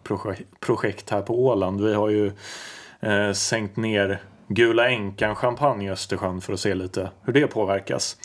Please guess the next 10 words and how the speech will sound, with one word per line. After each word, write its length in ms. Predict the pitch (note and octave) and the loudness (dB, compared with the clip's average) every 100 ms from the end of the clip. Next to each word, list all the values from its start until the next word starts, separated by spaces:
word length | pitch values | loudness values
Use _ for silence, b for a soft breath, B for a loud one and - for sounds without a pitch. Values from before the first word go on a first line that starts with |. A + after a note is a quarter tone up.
| B B B B B | B B B B B
Ehm, 540 | G#2 G#2 G#2 G#2 G#2+ - _ _ _ _ _ _ - - - - _ _ _ | 2 4 4 0 -6 -12 _ _ _ _ _ _ -20 -14 -10 -10 _ _ _
det 180 | - C#3+ | 0 4
är 240 | B2+ A2+ C#3 | 6 6 6
inte 200 | F3+ C#3+ | 2 -2
första 520 | D3+ C#3 - - C3+ | -6 -4 -2 2 4
gången 400 | F3+ D3+ C#3+ D3 | 4 2 0 0
man 140 | C#3+ | 0
skickar 240 | - C3+ B2+ | 0 2 2
ut 140 | B2 | 2
sprit 500 | - A#2 A2+ - - | 0 0 0 -2 -6